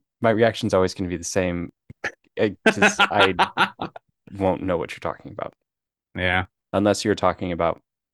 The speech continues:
Speaker 1: Mario Kart or Minecraft.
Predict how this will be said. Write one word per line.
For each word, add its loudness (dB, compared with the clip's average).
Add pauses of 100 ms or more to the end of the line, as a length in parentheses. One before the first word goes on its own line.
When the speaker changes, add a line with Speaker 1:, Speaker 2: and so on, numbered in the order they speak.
(1500)
Speaker 1:
Mario -2
Kart -4 (680)
or 0 (280)
Minecraft. -6